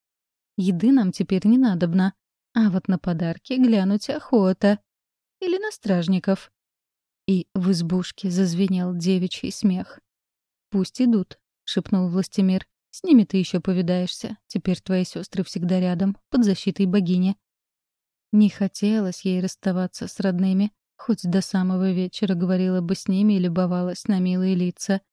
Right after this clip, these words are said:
Однако спорить Забава не стала. Еще на седмицу они с князем в селении останутся.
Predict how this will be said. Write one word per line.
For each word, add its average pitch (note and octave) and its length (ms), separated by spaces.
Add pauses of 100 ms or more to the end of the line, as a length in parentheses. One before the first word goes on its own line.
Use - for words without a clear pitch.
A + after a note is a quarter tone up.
(320)
Однако F#3+ 520
спорить F3+ 480
Забава F3+ 400
не G3+ 100
стала. F#3 480 (380)
Еще G3+ 300
на F#3 100
седмицу F#3+ 760
они G3+ 280
с - 80
князем F3+ 420
в - 60
селении F#3 440
останутся. F#3 720